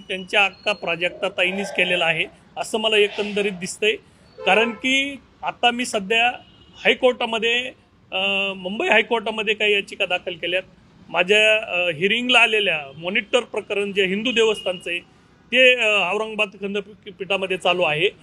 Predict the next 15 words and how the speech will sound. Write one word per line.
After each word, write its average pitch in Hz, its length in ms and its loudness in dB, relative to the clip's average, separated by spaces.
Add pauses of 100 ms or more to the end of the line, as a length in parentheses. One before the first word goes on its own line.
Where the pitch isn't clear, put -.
(320)
आणि 254 400 0
हे 233 180 -2
सगळं 254 320 0
चालू 254 320 2
असताना 202 400 -2
आता 156 340 -4
एकदम 240 340 2
निकाली 262 400 2
निघायच्या 247 380 0
टायमाला 165 460 -2 (320)
अचानक 269 480 2
माझं 240 240 0
प्रोटेक्शन 214 580 -4
काढून 196 320 -2
घ्यायचं 175 360 -4